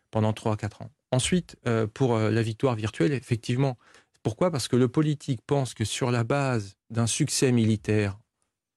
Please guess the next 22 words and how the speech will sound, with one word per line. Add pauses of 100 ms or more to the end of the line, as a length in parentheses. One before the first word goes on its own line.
(140)
po-,
antérieure, (460)
on
peut
imaginer (680)
remporter
une
victoire
dans,
pour
un, (100)
un,
un
théâtre
d'opération (120)
ultérieur. (260)
Et
donc,
vous
pouvez
reprendre, (840)
euh,